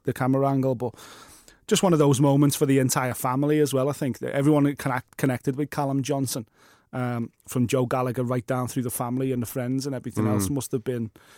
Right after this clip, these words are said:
Speaker 1: it must have felt like it was his moment, you know. And I think even Frank Buglioni in the aftermath as well
Speaker 2: Yeah.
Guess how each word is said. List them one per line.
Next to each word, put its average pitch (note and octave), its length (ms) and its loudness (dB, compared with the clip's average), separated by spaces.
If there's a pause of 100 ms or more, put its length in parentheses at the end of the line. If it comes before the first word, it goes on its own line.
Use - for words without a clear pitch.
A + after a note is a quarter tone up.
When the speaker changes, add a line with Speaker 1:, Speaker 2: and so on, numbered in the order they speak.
(220)
Speaker 1:
it D3+ 160 -6
must D3+ 180 0
have D3+ 100 2
felt C3+ 180 0
like C#3+ 220 -2
it - 100 -4
was C3 140 -2
his B2+ 200 2
moment, B2 640 -4
you B2+ 140 -8
know. B2+ 180 -4
And C3+ 80 -4
I - 40 -8
think D#3 180 0
even D3 200 2
Frank C3+ 280 -2
Buglioni C3 500 0
in C#3 80 -2
the C3 80 -4
aftermath C3 400 -8
as C3 140 -8
well B2 260 -6
Speaker 2:
Yeah. A2+ 200 4